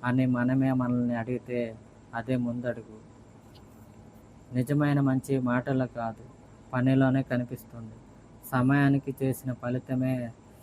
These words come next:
సరిపోతుంది. నైపుణ్యాన్ని పెంచుకుంటూ దాని విలువ విలువైన దానిగా మార్చుకుంటే జీవితం తప్పకుండా ముందుకు సాగుతుంది. ఈ మాటలు మీ హృదయాన్ని తాకితే మీ ఆలోచనను కామెంట్ చేయండి.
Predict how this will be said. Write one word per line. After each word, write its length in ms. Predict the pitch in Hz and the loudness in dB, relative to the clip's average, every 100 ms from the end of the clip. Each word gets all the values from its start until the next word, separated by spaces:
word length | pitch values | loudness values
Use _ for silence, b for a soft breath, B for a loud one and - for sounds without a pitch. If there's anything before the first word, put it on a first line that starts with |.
| - | -10
సరిపోతుంది. 680 | 127 120 135 123 120 113 110 113 - - - - | -6 -4 -4 -6 -6 -10 -12 -16 -20 -20 -16 0
నైపుణ్యాన్ని 680 | 123 135 147 143 139 131 127 | 2 2 2 4 4 4 2
పెంచుకుంటూ 600 | 127 123 127 131 123 135 131 123 113 117 | -2 -4 -4 -4 -4 -2 -2 -2 -6 -4
దాని 200 | 120 123 | 0 0
విలువ 380 | 123 123 131 131 120 | 0 0 0 0 0
విలువైన 360 | 120 127 131 127 | 0 2 2 2
దానిగా 320 | 123 120 120 | -2 -2 -4
మార్చుకుంటే 680 | 117 117 - - 123 120 120 117 113 - - - - 117 | -4 -4 -8 -14 -12 -8 -8 -8 -10 -20 -20 -20 -20 -2
జీవితం 380 | 131 135 135 131 123 | 0 2 0 -10 -6
తప్పకుండా 520 | 123 - 123 123 123 | -8 -8 -12 -10 -10
ముందుకు 340 | 120 120 127 117 | -10 -10 -12 -10
సాగుతుంది. 500 | 117 110 104 110 107 104 - - - - _ 131 139 | -10 -10 -14 -16 -18 -20 -20 -20 -20 -20 _ -4 -2
ఈ 40 | 139 | 0
మాటలు 500 | 135 139 143 147 143 | 2 0 0 -2 -2
మీ 140 | 139 | -2
హృదయాన్ని 500 | 127 123 135 139 139 131 | -4 -4 -2 -2 -2 -4
తాకితే 400 | 123 123 - 127 123 113 _ _ _ 127 | -6 -6 -6 -6 -6 -10 _ _ _ -2
మీ 100 | 131 127 | 0 2
ఆలోచనను 480 | 135 147 - 139 139 | 2 0 -2 -4 -4
కామెంట్ 440 | - 131 135 135 - | -2 -2 0 -2 -6
చేయండి. 380 | 123 117 110 | -8 -8 -10